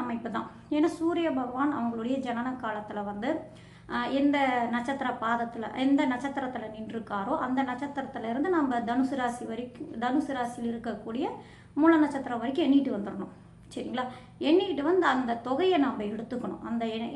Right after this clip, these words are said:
எண்ணிக்கை என்ன, அந்த நம்பர் என்னன்னு, அந்த நம்பரை நாம எத்தனாவது நட்சத்திரமா அந்த மூல நட்சத்திரம் வருதோ அந்த நம்பரை நாம எடுத்து வச்சு,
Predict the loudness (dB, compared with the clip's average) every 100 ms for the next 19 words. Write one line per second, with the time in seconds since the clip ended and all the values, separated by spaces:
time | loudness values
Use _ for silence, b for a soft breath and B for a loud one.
0 | 4 4 4 2 -2 -2 -2 -2 -2 -4
1 | -6 -6 -4 -2 -2 -4 -4 0 2 2
2 | 2 -4 -4 -2 -2 -2 -4 -6 -6 -4
3 | -4 -4 -6 -10 -12 -8 -2 -2 -2 -4
4 | -8 -10 -12 -12 -12 -10 -6 -6 -6 B
5 | B B -2 0 0 0 2 4 2 0
6 | -2 -6 -6 -4 -6 -6 -2